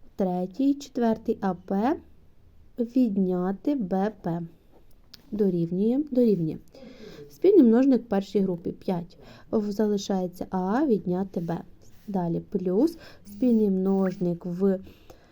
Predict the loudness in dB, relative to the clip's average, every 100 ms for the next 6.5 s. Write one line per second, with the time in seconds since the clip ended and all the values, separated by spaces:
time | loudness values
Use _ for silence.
0 | -20 -20 -20 _ _ -20 -20 _ _ -20
1 | -12 -4 -2 2 6 8 8 6 2 4
2 | 8 10 10 10 8 8 4 6 4 4
3 | 2 -4 -6 2 2 0 -2 6 8 8
4 | 4 -2 2 2 6 4 4 0 -2 -2
5 | -10 -12 -6 -2 -2 -4 -6 -6 -2 -2
6 | -2 -2 -4 -6 -10